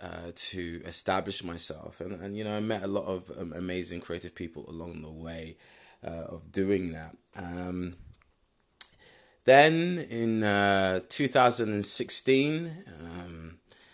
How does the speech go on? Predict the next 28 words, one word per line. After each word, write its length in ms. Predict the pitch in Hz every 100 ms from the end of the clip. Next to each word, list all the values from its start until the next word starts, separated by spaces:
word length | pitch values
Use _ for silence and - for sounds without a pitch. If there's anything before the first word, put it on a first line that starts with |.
| - -
I 120 | 85
lost 300 | 85 95 -
my 120 | 90
way. 220 | 87 92
I, 80 | 101 98 98
I 40 |
kind 300 | - 107 104
of, 200 | 95 85 - -
uh, 420 | 92 87 87 85 82
went 240 | 95 104 -
through 560 | 95 92 90 87 82 82
a 60 |
situation 640 | 90 90 - 90 87 - 87
where 220 | 85 85
I 100 | 85
just, 320 | 82 85 - - - - - - - _ _
I 60 | 117
felt 280 | - 160 143
maybe, 300 | 151 147 147
you 580 | 139 131 78 101 107 123
know, 280 | 117 117 110 113 -
<clears throat> 120 | -
I 240 | 151 135
wasn't 320 | 127 131 123
gonna 160 | 123 120
be 180 | 110 113
able 160 | 107
to, 340 | 110 - 110